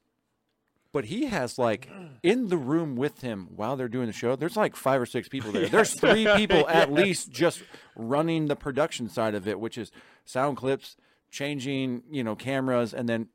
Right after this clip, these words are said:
Speaker 1: inserting little video clips and shit like that. And, and then they do pictures of, like, their intern room or whatever. They have tons
Speaker 2: Right.
Speaker 1: of employees out there. I'm like, "How many people does it take to make this show?"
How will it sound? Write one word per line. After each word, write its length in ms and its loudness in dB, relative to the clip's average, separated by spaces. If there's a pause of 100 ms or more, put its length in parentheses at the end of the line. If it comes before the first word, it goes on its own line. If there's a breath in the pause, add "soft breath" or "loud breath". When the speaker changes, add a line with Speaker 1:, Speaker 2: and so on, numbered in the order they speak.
Speaker 1:
inserting 520 -6
little 180 -4
video 280 -2
clips 300 -10
and 100 -12
shit 140 -12
like 160 -6
that. 240 -4
And, 240 -8 (680 soft breath)
and 100 -6
then 260 -2
they 220 -6
do 260 -8
pictures 460 -10
of, 260 -8
like, 220 -6
their 160 -6
intern 360 -6
room 180 -4
or 60 -2
whatever. 320 0
They 140 -2
have 220 -6
tons 80 -8
Speaker 2:
Right. 180 -6
Speaker 1:
of 80 -14
employees 540 0
out 180 -2
there. 140 -4
I'm 100 -8
like, 220 -6
"How 180 -6
many 240 -6
people 480 -4
does 220 -2
it 120 -4
take 300 -6
to 100 -18
make 300 -6
this 160 0
show?" 480 4